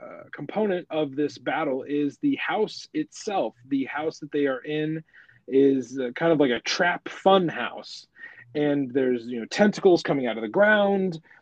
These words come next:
Uh, everything is just set up against Thor to lose this battle. And then Thor gets through some traps,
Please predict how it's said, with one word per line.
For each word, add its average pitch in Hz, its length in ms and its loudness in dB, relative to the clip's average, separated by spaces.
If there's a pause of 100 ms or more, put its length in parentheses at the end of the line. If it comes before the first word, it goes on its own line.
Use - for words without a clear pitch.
(180)
Uh, 139 540 2 (100)
everything 180 560 2
is 147 220 0
just 151 240 -8 (140)
set 180 280 2
up 160 120 0
against 170 600 -2
Thor 143 500 0
to 143 140 -6
lose 143 520 4
this 135 260 -6
battle. 123 560 0 (440)
And 120 160 -2
then 139 400 -2
Thor 127 220 0
gets 123 260 -4
through 127 160 -4
some 113 200 -10
traps, - 640 -2